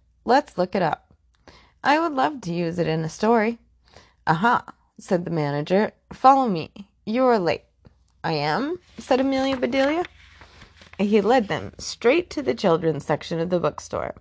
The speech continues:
He said, "I like your costume. I n-,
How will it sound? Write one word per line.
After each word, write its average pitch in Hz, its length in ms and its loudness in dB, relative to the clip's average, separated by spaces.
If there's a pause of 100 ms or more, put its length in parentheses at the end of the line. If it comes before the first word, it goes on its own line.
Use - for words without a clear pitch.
(380)
He 202 160 2
said, 165 400 0 (240)
"I 196 60 0
like 285 240 0
your 214 100 -2
costume. - 580 0 (580)
I 170 80 -2
n-, 170 260 -2